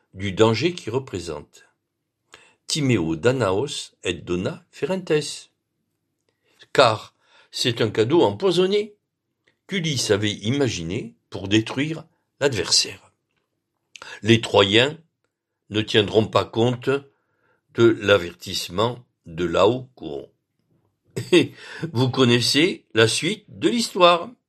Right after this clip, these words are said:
Ils font rentrer le cheval dans la ville, et à la nuit, des guerriers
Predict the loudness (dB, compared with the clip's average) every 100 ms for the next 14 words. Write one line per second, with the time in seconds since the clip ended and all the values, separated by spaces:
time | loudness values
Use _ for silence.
0 | _ _ _ _ _ _ _ _ -8 -2
1 | 4 4 4 0 -2 -6 -4 -6 -6 2
2 | 4 4 0 -14 _ _ -2 -2 -2 -4
3 | -6 -8 -12 _ -20 -20 _ _ _ _
4 | 4 6 6 2 -2 -10 -10 -16 _ _
5 | _ _ _ _ _ -2 2 2 2 2
6 | 0 0